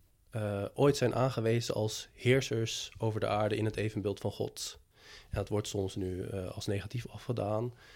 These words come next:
Van, nou ja, eh, dat klinkt heel dominant, als een soort van dictator. Maar zo is het natuurlijk ooit niet bedoeld.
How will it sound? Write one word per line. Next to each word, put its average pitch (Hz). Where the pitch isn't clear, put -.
Van, -
nou 98
ja, 98
eh, 104
dat -
klinkt 95
heel 92
dominant, 104
als 98
een 104
soort 107
van 95
dictator. 120
Maar 113
zo 120
is 113
het 110
natuurlijk 110
ooit 110
niet 104
bedoeld. 104